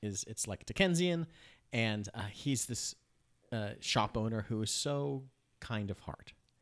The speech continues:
He gives out, uh, presents to everyone, and, uh, you know, just, uh, he's very welcoming to all the people that visit his shop, and,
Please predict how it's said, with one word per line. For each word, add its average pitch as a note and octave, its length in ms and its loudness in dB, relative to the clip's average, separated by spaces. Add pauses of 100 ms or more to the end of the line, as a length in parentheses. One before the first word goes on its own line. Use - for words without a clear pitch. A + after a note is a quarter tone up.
(400)
He G2 260 -4
gives F#2+ 340 -4
out, F2+ 240 -6 (140)
uh, F#2+ 120 -4 (120)
presents E3 440 2
to - 140 -6
everyone, A#2+ 560 2
and, F2+ 140 -4 (500)
uh, F#2 320 -2 (800)
you C3+ 140 0
know, G2 140 -2
just, - 360 -2
uh, F#2+ 260 -6 (180)
he's A2 380 -6 (320)
very F3 280 6
welcoming B2+ 800 6
to C3 120 2
all A2+ 100 0
the G2+ 60 -6
people A2+ 260 -4
that E2+ 140 -10
visit F#2+ 260 -2
his F#2+ 100 -6
shop, F3+ 440 0 (140)
and, F#2 200 -2